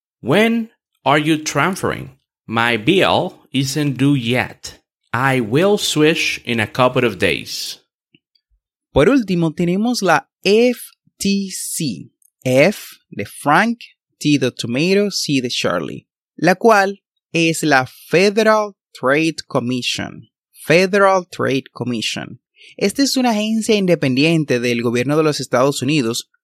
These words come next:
Speaker 2: cuya misión principal es la aplicación de la ley antimonopolio, civil, es decir, no penal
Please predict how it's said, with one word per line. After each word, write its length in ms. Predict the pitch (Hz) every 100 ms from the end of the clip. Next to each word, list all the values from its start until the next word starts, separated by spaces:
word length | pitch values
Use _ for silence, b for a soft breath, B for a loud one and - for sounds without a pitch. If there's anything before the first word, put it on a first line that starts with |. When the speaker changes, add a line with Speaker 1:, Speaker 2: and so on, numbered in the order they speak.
| _
Speaker 2:
cuya 280 | - 147 151
misión 540 | 156 143 - 180 196
principal 680 | 185 185 - 139 143 139 131
es 180 | 147 143
la 120 | 170
aplicación 580 | 165 156 139 127 - 143
de 80 | 147
la 120 | 139
ley 220 | 127 135
antimonopolio, 1040 | 131 127 120 113 90 90 160 175 117 139 - _ _ -
civil, 640 | - 127 120 147 113 156
es 140 | 110
decir, 220 | 117 117 110
no 200 | - -
penal 460 | 170 143 113 139